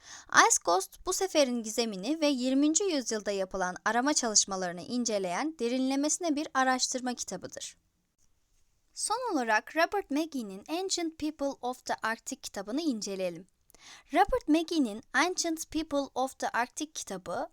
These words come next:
Arktik bölgesindeki yaşamış eski toplulukları arkeolojik ve antropolojik açıdan inceler.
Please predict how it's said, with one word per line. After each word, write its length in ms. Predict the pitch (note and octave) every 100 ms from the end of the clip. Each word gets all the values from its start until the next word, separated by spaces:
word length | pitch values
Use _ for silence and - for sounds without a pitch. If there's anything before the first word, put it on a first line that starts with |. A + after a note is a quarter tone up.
| _
Arktik 440 | D4+ D#4+ - F#4+
bölgesindeki 1000 | D4+ B3 G3 G3 G3+ F#3+ E3+ F3 A3+ D#4
yaşamış 500 | D#4+ B3+ C#4 C#4 D4 -
eski 300 | C4 - D#4+
toplulukları 640 | - A3 F#3+ F3+ F#3 F#3 -
arkeolojik 800 | - G3+ - A#3+ A#3 C4 E4+ -
ve 120 | F#4 F4+
antropolojik 920 | C#4 C#4+ D4 C4+ B3+ A#3 G#3 - A3+
açıdan 400 | - G3 D4+ G4
inceler. 540 | C4 A3+ G3+ D#3+ E2